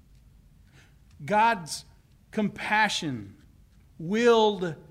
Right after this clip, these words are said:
Jonah to go. God's compassion willed Jonah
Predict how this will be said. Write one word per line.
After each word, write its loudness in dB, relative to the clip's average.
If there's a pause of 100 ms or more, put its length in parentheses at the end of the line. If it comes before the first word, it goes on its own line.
(240)
Jonah -2 (720)
to 0
go. 0 (1200)
God's 2
compassion -2
willed 4 (160)
Jonah -2